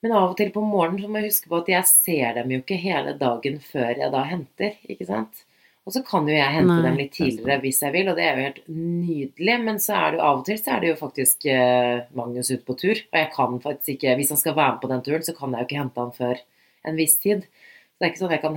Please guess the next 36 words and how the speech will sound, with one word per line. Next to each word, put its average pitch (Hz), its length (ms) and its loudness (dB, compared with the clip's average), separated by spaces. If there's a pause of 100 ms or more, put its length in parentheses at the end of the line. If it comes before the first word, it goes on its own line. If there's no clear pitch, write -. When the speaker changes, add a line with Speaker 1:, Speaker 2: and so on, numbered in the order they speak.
Speaker 1:
hente 131 320 -6
dem, 127 220 0 (140)
da 151 120 4
må 165 80 2
jeg 170 140 2
hente 131 180 -6
dem 139 160 -6
liksom 135 160 -4 (480)
i 156 80 2 (240)
det 147 140 6
jeg 127 100 4
er 135 140 2
ferdig 131 260 -2
på 135 80 -2
jobb, 151 300 0
men 143 100 -6
da 147 80 2
har 135 140 2
jeg 104 160 0
vært 135 100 -8
oppe 123 160 -12
siden 131 240 -6
fem, 151 320 -2
så 139 160 -10
man 139 160 -4
vil 139 160 0
liksom 143 240 -4
gjerne 127 240 -2
hvile 127 240 -2
litt, 180 160 -2
men 185 160 -6 (480)
jeg 175 160 -4
kjenner 190 240 0
av 139 240 2
og 139 80 -6
til 196 80 -2